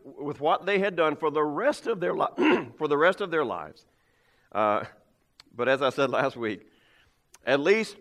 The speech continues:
no one but God and them would ever know. <laughs> Or would they? Or would they?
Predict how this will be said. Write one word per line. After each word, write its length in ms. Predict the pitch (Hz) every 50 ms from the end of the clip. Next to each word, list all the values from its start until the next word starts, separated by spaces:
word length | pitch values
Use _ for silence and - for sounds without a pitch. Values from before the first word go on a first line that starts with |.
| - -
no 340 | 123 135 151 175 214 254
one 280 | 254 226 196 156 147 151
but 240 | 131 139 117 101 104
God 380 | 113 120 127 160 180 196 214
and 200 | 214 208 190 151
them 300 | 135 135 120 101 92 90
would 160 | 92 101 101 - _ _ _ -
ever 500 | 143 170 208 220 196 170 180 180 190 190
know. 320 | 180 160 143 127 101 80 - - _ _ _ _ -
<laughs> 60 | - - _ _ _ _ _ _ _ _ _ _ _ _ _ _ _ _ _ _ _ _ 170 170 165 _ _ _ _
Or 360 | - 185 185 185 180 180 170 175 _ _ _ _ _ _ _ _ -
would 340 | 123 131 151 151 117 98 90
they? 300 | 87 76 - - - - _ 101 _ _ _ _ _ _ _ -
Or 220 | 123 120 123 120
would 320 | 107 107 110 101 92 87 82
they? 220 | 87 60 50 -